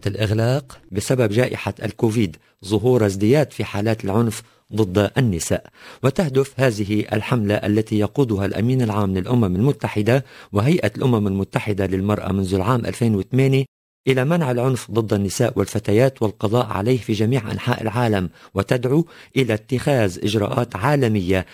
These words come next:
لإذكاء الوعي ولتعزيز الدعوة إلى ذلك الهدف ولإتاحة فرص لمناقشة التحديات والحلول.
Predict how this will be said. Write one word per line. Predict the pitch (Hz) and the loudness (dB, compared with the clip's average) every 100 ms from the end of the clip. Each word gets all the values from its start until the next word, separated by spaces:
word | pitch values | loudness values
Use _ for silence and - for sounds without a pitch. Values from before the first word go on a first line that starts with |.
| - - | -12 -2
لإذكاء | 113 107 95 139 - | 0 0 0 -2 0
الوعي | 101 101 123 135 170 - - | -2 0 0 0 -4 -8 -6
ولتعزيز | 95 92 95 90 170 160 | -4 -2 -4 0 0 0
الدعوة | 135 147 135 135 131 - - | 0 0 2 0 0 -10 -2
إلى | 151 127 | 0 2
ذلك | 107 139 123 104 107 | 2 2 2 -2 -4
الهدف | 92 117 127 139 - _ - | -2 -2 0 -2 -6 _ 0
ولإتاحة | 131 135 139 156 170 131 | 0 0 -2 -4 -4 -6
فرص | - 143 127 - 107 | -2 0 0 0 -2
لمناقشة | 104 110 143 120 120 - | 0 2 0 -2 -4 -4
التحديات | - - 107 104 110 104 | -6 -4 -2 2 2 2
والحلول. | 101 87 98 85 | -2 -2 -4 -6